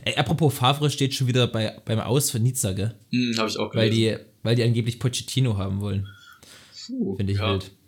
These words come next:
Speaker 2: Ja, der ist jetzt seit acht Spieltagen da, ne? Der ist jetzt, glaub ich, vor der Saison angefangen, hat ja von dem neuen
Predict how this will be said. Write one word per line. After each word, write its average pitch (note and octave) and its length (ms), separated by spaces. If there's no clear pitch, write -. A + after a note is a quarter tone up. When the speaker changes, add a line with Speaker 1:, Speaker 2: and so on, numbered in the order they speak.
Speaker 2:
Ja, G2+ 80
der G#2+ 120
ist G#2+ 80
jetzt A#2 120
seit C3+ 240
acht - 160
Spieltagen A2 380
da, F#2+ 140
ne? A2 100
Der A2 80
ist A2 80
jetzt, A#2+ 140
glaub A2 100
ich, - 160
vor A#2+ 140
der A#2+ 80
Saison G#2+ 220
angefangen, C3 400
hat A2+ 120
ja G2+ 80
von F#2+ 400
dem F#2+ 320
neuen G2+ 640